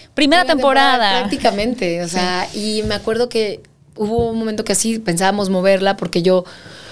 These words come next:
Speaker 2: justamente acabando empecé a hacer Army of the Dead,
Speaker 1: Ujú.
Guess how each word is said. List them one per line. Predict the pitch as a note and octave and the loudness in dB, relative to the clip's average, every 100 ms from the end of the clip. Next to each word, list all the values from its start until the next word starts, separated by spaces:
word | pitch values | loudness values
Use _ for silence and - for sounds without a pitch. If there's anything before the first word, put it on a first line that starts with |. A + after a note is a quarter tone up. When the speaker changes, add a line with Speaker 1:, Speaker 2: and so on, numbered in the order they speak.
| - | -20
Speaker 2:
justamente | - C#4+ D#4 C4+ B3+ A#3+ | 2 4 4 2 0 0
acabando | A#3 G3+ F#3+ G3 | -2 -2 -2 -4
empecé | G3 E3+ | -4 -6
a | |
hacer | E3 E3 | -4 -4
Army | D#3+ F3 | -4 -4
of | F3 | -4
the | F#3+ | 2
Dead, | G3+ F#3+ G3 - - | 4 4 0 -20 -16
Speaker 1:
Ujú. | G3+ F#3+ | -14 -16